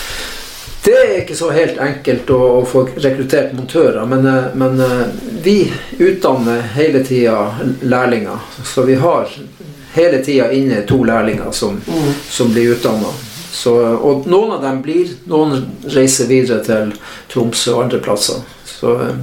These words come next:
Speaker 1: vi har klart å, å ha rekrutteringen oppe.
Speaker 2: Ja.
Speaker 1: Og de siste årene, nå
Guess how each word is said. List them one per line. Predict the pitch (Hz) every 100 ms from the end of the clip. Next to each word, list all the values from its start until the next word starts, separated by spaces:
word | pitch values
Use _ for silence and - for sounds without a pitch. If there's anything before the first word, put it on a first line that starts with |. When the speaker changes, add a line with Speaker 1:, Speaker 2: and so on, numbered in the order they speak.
| 127 - -
Speaker 1:
vi | 151
har | 185 202
klart | 196 156 -
å, | 123
å | 120 113 117 113 101 110 113
ha | 143
rekrutteringen | 120 120 123 113 127 107 107
oppe. | 113 110 - 131 - - -
Speaker 2:
Ja. | 151 147 147 - -
Speaker 1:
Og | 139 135 135 131 131 131 131 131 131 135 - 139
de | 131 139
siste | 180 190 - 160
årene, | 156 180 202 123 120 117 - - - - - -
nå | 139